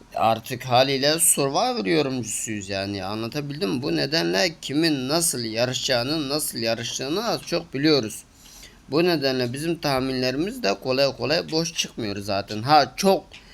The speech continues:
değişik bir şey olursa, hani beklenmedik bir, bir durum olursa o zaman yanılabiliyoruz. Yoksa genelde bizim söylediğimiz her şey doğru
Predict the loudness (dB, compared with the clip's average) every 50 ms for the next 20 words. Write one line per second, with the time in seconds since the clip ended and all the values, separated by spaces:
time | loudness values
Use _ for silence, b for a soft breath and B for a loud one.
0 | B B B B 4 6 6 6 6 4 2 2 0 -2 -2 -4 -2 -2 -2 -2
1 | -2 -2 -2 -2 -2 0 2 4 4 4 2 0 0 -2 -2 -2 -4 -8 -8 -6
2 | -4 -2 -2 -2 -2 -2 -4 -6 -2 0 0 0 2 0 0 0 -2 -2 -4 -6
3 | -8 -12 -8 -4 0 2 4 4 2 2 -2 B B B B B B B B B
4 | -2 2 4 6 6 4 2 -2 -4 -2 0 0 0 0 0 2 2 2 2 2
5 | 0 0 0 2 2 2 4 2 2 4 2 2 2 2 0 -2 -4 -10 -14 -14
6 | -14 -10 0 4 4 4 4 4 2 0 0 -2 -2 -4 -6 -6 -2 -2 -2 -2
7 | -2 -6 -6 -4 -2 -2 -2 -4 -2 0 0 0 0 0 0 0 0 0 -2 -2
8 | 0 0 -2 -2 -2 -6 -6 -4 -2 -2 -2 -4 -2 -2 -2 0 0 -4 -4 -4
9 | -4 -4 -4 -4 -4 -2 -2 0 0 -2 -4 -4 -6 -6 -4 -2 -2 0 0 -2
10 | -4 -6